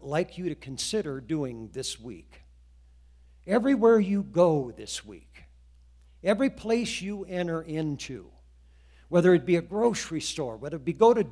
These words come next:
on a job, or, or, you know, go into somebody's house, where-, wherever life takes you this week, we're gonna pray here, and I'm, I'm believing that God's gonna help us to lift up our eyes and begin to see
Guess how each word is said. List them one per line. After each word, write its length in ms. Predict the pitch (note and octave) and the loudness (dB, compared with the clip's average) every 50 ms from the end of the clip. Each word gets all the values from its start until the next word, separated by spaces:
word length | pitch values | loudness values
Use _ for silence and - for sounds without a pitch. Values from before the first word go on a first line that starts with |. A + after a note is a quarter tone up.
| - - - - F3+ C3+ A#3 | -6 -18 -20 -20 -18 -10 -6
on 200 | B3+ G3+ F#3 F3+ | -2 -2 0 0
a 40 | E3+ | 0
job, 680 | B2+ G#2 C#3 D#3 D#3 C#3+ C3 B2 G#2+ F#2+ F2+ F#2+ A2 C3+ | -2 -4 -4 -4 -4 -6 -6 -8 -12 -14 -16 -16 -18 -16
or, 240 | D3 C#3 C#3 C3 C3 - - - - - | -14 -12 -12 -12 -14 -16 -20 -20 -14 -8
or, 380 | E3+ E3 E3 E3 D#3 D#3 D#3 F3 | -2 0 0 0 0 -2 -4 -6
you 140 | A3+ G3 E3 | -8 -8 -8
know, 100 | D3+ D3 | -6 -4
go 140 | C#3+ E3 | -2 0
into 140 | F3+ G3+ F#3 | 0 0 0
somebody's 440 | - - G#3 G3+ F3 G3+ F#3 D3+ - | 0 -2 -2 -2 -2 -2 -4 -4 -6
house, 560 | - - - C#3+ D3 C3+ G#2 F#2+ - - - | -8 -8 -8 -6 -6 -6 -6 -6 -8 -10 -12
where-, 220 | C3+ B2 E3 G3+ G#3+ | -6 -2 0 0 0
wherever 680 | F3 F3 A3+ G#3+ - A#3+ C4+ C#4 A3+ D4 C#4 C4+ A3 - - - - - - - - - | 2 2 2 2 2 0 0 0 0 0 -2 -2 -4 -6 -12 -18 -20 -20 -20 -20 -20 -10
life 460 | C#3+ D#3 F#3+ G#3+ A#3 A3+ - - - | 0 2 4 4 4 2 0 -6 -10
takes 520 | - - A3 A3+ A3 A3 - - - - | -2 2 4 4 4 2 -2 -8 -8 -6
you 160 | D#3+ D3+ C3+ | -6 -8 -8
this 340 | B2+ - C#3+ B2+ - - - | -8 -10 -12 -10 -10 -10 -10
week, 380 | B2 A#2+ B2 G2+ E2+ - - - _ - _ _ _ _ - _ _ _ _ _ _ _ _ _ | -12 -12 -14 -14 -16 -20 -20 -20 _ -20 _ _ _ _ -20 _ _ _ _ _ _ _ _ _
we're 140 | - F3 A3 | 0 4 6
gonna 160 | D4 C4 G#3 | 6 6 6
pray 300 | - - G#3 A3+ A#3 A#3 | 2 0 0 2 2 2
here, 220 | F#3 C#3+ D#3 C#3+ B2+ | 2 0 -2 -4 -4
and 100 | B2 C3 | -6 -6
I'm, 180 | E3 G3+ G#3+ | -6 -6 -6
I'm 180 | G3 - G#3 A3 | -6 -6 -6 -6
believing 320 | G3+ A#3+ B3+ F#3 G#3+ G3 | -4 -4 -4 -4 -4 -4
that 140 | E3+ D3+ - | -6 -6 -6
God's 320 | - F3 F#3+ G#3+ - - | -4 -4 -4 -4 -6 -6
gonna 180 | - F3+ D#3+ D3 | -6 -8 -8 -8
help 280 | A#2+ B2+ D#3 D#3+ - D#3+ | -8 -8 -10 -8 -8 -10
us 160 | D#3+ - - | -10 -10 -12
to 100 | - G#2+ | -14 -16
lift 320 | F2+ G2+ C#3+ F3 - - | -10 -6 -6 -6 -4 -6
up 160 | E3+ D3 - | -8 -8 -8
our 200 | C#3 B2 B2 C3 | -8 -10 -8 -8
eyes 580 | G#2 E2+ A2+ C3 B2 G#2 D#2+ C#2+ - - - - - - _ _ - - _ _ - - - - - - - _ _ - | -10 -10 -12 -14 -14 -16 -18 -16 -14 -14 -14 -14 -16 -20 _ _ -20 -20 _ _ -20 -20 -20 -20 -20 -20 -20 _ _ -14
and 160 | D3+ D3 C3+ | -12 -10 -10
begin 420 | D3 D3 B2+ B2+ F3 F3+ F3+ E3+ | -10 -8 -2 0 2 2 2 0
to 160 | - C3 C3 | -4 -8 -10
see 800 | - - - - - - - D4+ D4 D4 C#4+ C4+ G#3 D#3+ B2 G2+ | -8 -4 -4 -2 0 2 4 6 6 6 4 4 2 -2 -6 -8